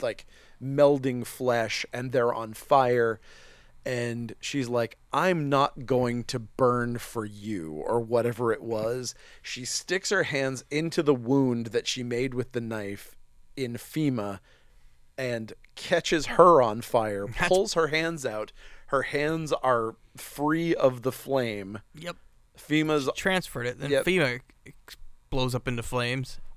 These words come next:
Speaker 1: I kinda love it. I mean,
Speaker 2: Yeah, it
Speaker 1: it's,
Speaker 2: was cool.
Speaker 1: it's, it's fine. It didn't uh, as a, as an ending, it's pretty good.
Speaker 2: And then she goes flying off the building, just like the girl in the beginning.
Speaker 1: <laughs> Yeah, but in between, there's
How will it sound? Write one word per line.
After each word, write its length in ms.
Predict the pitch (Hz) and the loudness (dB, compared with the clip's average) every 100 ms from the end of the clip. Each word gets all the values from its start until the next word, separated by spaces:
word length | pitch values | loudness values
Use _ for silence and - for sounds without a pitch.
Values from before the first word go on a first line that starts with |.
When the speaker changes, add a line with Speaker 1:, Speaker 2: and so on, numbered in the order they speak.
| - | 0
Speaker 1:
I 100 | 143 | 0
kinda 380 | - 165 254 202 | 0 -2 2 4
love 280 | 151 247 139 | 8 8 6
it. 120 | - | 0
I 80 | 123 | 0
mean, 220 | 143 143 | 0 0
Speaker 2:
Yeah, 140 | - 233 | 4 4
it 60 | |
Speaker 1:
it's, 40 | 208 | 4
Speaker 2:
was 100 | 262 | 2
cool. 260 | 156 139 - - | -2 -4 -8 0
Speaker 1:
it's, 540 | 160 - - - - - | 0 -2 -12 -10 -12 -8
it's 260 | 165 - - | -8 -6 -2
fine. 440 | - 185 202 135 | 2 4 2 0
It 220 | 139 135 | -4 -6
didn't 320 | 147 185 180 - - - - 127 | -6 -4 -4 -8 -12 -12 -8 -4
uh, 120 | 117 - - 143 | -6 -8 -4 2
as 240 | 151 156 | 2 4
a, 240 | 170 147 | 4 4
as 120 | 139 147 | 2 -4
an 100 | 135 | -2
ending, 340 | 143 240 220 | -2 0 -2
it's 100 | 131 | -4
pretty 240 | - 185 | -8 -4
good. 420 | 135 131 208 165 160 - | 0 4 4 2 -8 -6
Speaker 2:
And 100 | 156 | -2
then 160 | 202 226 | -2 -2
she 180 | - 311 | -2 0
goes 200 | 247 - | 0 -2
flying 320 | 185 175 156 | -2 2 2
off 140 | 151 | 2
the 80 | 170 | 0
building, 380 | 147 147 139 120 | 0 0 0 0
just 360 | 131 277 - 254 | 6 6 6 0
like 180 | 269 | 0
the 100 | - | 0
girl 200 | 247 262 | 0 2
in 60 | 254 | 2
the 80 | 247 | 0
beginning. 440 | 220 233 180 123 - | -2 -2 -2 -4 -8
Speaker 1:
<laughs> 440 | - - 185 - | -12 -12 -12 -12
Yeah, 600 | 147 139 175 170 160 165 - | -10 6 10 12 12 10 6
but 300 | 147 185 - | 0 0 2
in 200 | 202 214 | 0 2
between, 760 | 175 - 190 180 147 131 131 104 - - - | 0 0 0 0 2 0 -2 -6 -12 -20 -14
there's 500 | 135 131 175 165 139 | -6 0 2 2 0